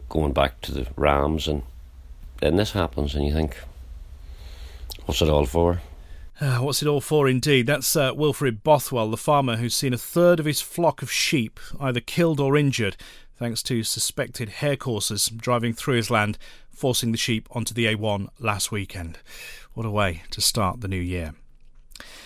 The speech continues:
Speaker 2: Of course, uh, for many, the new year started, as it now traditionally does, at the Oxford Farming Conference, and defra Secretary Michael Gove was again the keynote speaker.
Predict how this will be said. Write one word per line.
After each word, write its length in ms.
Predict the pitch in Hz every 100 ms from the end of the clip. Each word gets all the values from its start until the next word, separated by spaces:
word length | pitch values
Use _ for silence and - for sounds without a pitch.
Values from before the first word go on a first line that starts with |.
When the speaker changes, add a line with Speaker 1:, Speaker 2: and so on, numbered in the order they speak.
| - -
Speaker 2:
Of 80 |
course, 320 | 131 208 - -
uh, 120 | 160
for 140 | 131 160
many, 280 | 185 240 131
the 100 | 113
new 120 | 123
year 180 | 120 120
started, 500 | - 139 139 165 -
as 220 | 143 135
it 100 | 117
now 240 | 120 120
traditionally 520 | 120 131 113 - 123 127
does, 420 | - 247 123 -
at 80 | 117
the 80 |
Oxford 380 | 135 135 - 147
Farming 420 | - 110 95 110
Conference, 640 | 127 247 254 - 104 - -
and 180 | 139 151
defra 240 | 233 233
Secretary 380 | 190 214 - 185
Michael 260 | 180 147 147
Gove 400 | 156 156 269 233
was 140 | 151
again 340 | 139 156 208
the 160 | 220 123
keynote 440 | - 160 123 110
speaker. 500 | 117 - 117 98 113